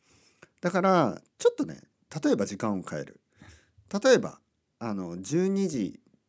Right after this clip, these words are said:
から一時の間を避けて、もう少し後とかね。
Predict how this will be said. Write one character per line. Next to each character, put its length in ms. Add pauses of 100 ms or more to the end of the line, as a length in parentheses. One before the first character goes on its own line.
か 120
ら 100
一 240
時 100
の 120
間 220
を 60
避 220
け 160
て、 440
も 180
う 40
少 160
し 220
後 260
と 80
か 120
ね。 140